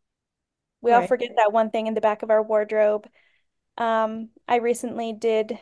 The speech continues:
Speaker 1: I went and I fixed someone's couch for them. Um, the cushion was pulling away from their couch.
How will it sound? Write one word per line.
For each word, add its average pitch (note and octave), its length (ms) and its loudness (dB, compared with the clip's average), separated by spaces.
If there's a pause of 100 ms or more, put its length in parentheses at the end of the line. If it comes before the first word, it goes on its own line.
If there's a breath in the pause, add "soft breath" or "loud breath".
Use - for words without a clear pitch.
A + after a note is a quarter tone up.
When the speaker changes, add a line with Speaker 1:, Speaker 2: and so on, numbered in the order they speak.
(340 soft breath)
Speaker 1:
I A3+ 100 2
went A3+ 200 -2
and A3 140 -4
I G#3+ 140 -2
fixed - 500 -10 (460)
someone's A3 480 -4
couch - 400 -4
for G#3+ 180 0
them. G#3+ 400 -8 (320)
Um, A3 280 -6
the G#3+ 260 2
cushion B3+ 380 0
was A3+ 140 -6
pulling A#3 340 -6
away A3 220 -2
from A#3+ 220 -8
their B3+ 140 -4
couch. - 580 -6